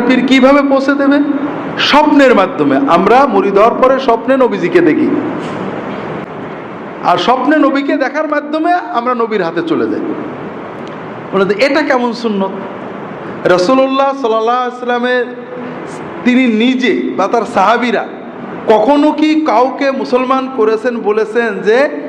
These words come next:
তুমি নবীকে স্বপ্নে দেখার মাধ্যমে, আহ, নবীর কা-, কাছে চলে গেলে? কখনোই তারা স্বপ্নের কোনো গুরুত্ব দেননি। ইসলাম যতদিন কোরআন সুন্নাহ নির্ভর ছিল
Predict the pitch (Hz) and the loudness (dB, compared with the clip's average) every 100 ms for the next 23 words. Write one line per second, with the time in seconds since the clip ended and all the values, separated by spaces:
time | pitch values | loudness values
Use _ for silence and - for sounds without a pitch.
0 | - - - 226 269 254 226 220 - 254 | -12 -8 0 2 4 4 4 0 -2 -2
1 | - 202 202 226 254 196 190 226 214 190 | 0 -2 2 2 2 0 0 0 0 0
2 | 175 226 233 220 - 170 175 180 185 180 | 0 2 0 -2 -2 -2 0 2 2 0
3 | - - 147 - 170 - - 185 170 180 | -4 -2 -2 0 0 0 2 2 0 -2
4 | 214 185 - - - - - - 240 254 | -2 -4 -8 -10 -12 -12 -14 -2 2 4
5 | 254 320 320 311 339 370 381 381 370 262 | 4 4 4 4 2 2 0 -2 -2 0
6 | 254 254 - 226 - 214 226 226 220 196 | 0 -2 -2 -2 -2 -2 0 0 -2 -2
7 | 196 170 165 - 143 135 117 - - - | -2 -2 -2 -2 0 0 0 -4 -8 -8
8 | - - - - - - - - - - | -12 -12 -12 -12 -12 -12 -14 -14 -14 -14
9 | - 180 202 196 240 254 294 285 285 233 | -4 0 0 0 2 4 2 2 0 0
10 | 247 240 285 277 220 214 220 220 262 294 | 0 -2 0 0 2 2 0 -2 -2 2
11 | 349 320 247 190 202 - - 165 151 135 | 2 2 0 0 -2 -2 -2 0 0 0